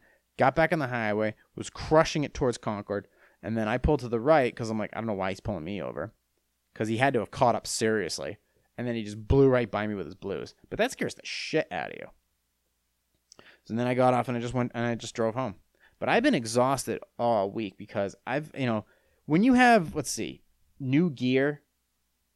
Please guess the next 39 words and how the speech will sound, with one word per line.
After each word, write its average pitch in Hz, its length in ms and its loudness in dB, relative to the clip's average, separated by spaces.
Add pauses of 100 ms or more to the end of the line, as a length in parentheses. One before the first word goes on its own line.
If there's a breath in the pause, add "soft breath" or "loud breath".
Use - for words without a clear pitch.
(240)
you 123 120 -2
know, 113 100 -4
every 196 180 0
time 226 280 2
new 165 160 4
gear 131 340 2
arrives, 95 400 -2 (260 soft breath)
I 123 140 -4
have 127 120 -4
to 98 100 -12
test - 340 -4
it, 160 220 -2 (100)
I 110 60 -8
have 110 160 -4
to - 80 -12
part 165 320 4
it 143 100 0
out, 135 360 2
and 117 220 -6
then 113 120 -2
I 110 80 -2
have 107 100 -4
to - 80 -14
clean 151 260 -4
it 135 120 -2
out, 127 320 0
and 113 100 -6
then 113 80 -4
I 110 80 -4
have 101 120 -4
to 95 80 -8
reconfigure 123 560 -4
it 104 100 -4
if 92 80 -12
necessary. 85 580 -10 (760)
That 185 160 4
all 214 120 8
takes 120 260 -4
time. 131 380 -8